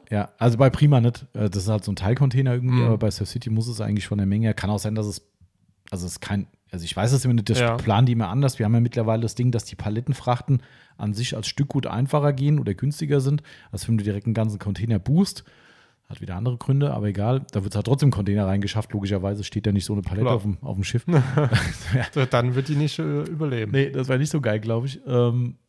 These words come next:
Speaker 1: also bei Surf City auf jeden Fall, bei Prima ist es definitiv nicht so viel. Aber nach meinem Kenntnisstand ist beides auf dem gleichen Con-, äh, Container, auf Containerschiff.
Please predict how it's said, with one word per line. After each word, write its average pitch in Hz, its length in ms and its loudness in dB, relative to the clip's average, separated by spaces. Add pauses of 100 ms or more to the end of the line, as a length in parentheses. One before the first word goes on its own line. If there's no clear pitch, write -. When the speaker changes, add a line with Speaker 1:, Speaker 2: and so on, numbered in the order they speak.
(120)
Speaker 1:
also 113 240 0
bei 107 180 2
Surf 107 240 0
City 131 200 -2
auf 107 100 -2
jeden 110 140 -2
Fall, 123 260 0
bei 107 180 -2
Prima 107 340 -4
ist 92 100 -4
es 90 120 -10
definitiv 85 460 -10
nicht 85 160 -10
so 95 160 -8
viel. 101 360 -6
Aber 98 280 -4 (160)
nach 95 120 -2
meinem 113 200 4
Kenntnisstand 131 420 0
ist - 80 -12
beides 131 280 0
auf 117 80 0
dem 113 80 -8
gleichen 113 420 -2
Con-, 98 240 -6 (180)
äh, 92 120 -8
Container, 90 500 -8
auf 90 140 -12
Containerschiff. 87 520 -2